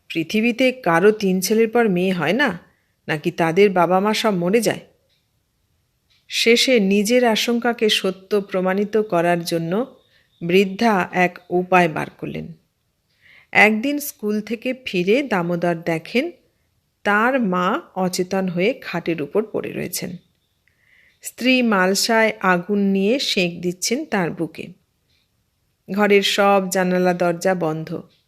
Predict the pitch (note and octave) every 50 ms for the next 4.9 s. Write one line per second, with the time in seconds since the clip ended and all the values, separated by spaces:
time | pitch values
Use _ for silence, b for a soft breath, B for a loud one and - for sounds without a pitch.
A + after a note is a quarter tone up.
0 | _ _ _ _ _ - F3 - F3+ F#3+ F3+ E3 E3+ E3+ D#3+ D#3 D#3+ D#3 D#3+ D#3+
1 | D#3+ E3 - _ _ _ _ b b b b b b b b b b b G3+ G#3+
2 | A3 A#3 A#3 A#3 A#3+ A3 G3 G3+ G3+ F#3 A3+ A#3 A#3 C4 A#3+ B3 B3 A3 F#3 E3+
3 | F3 F#3+ G3 - - _ _ _ _ _ _ _ _ _ _ _ _ _ _ _
4 | _ _ _ - - D4 C#4 C4+ B3+ G#3+ - - F#3 E3+ F3 F#3+ A3 D4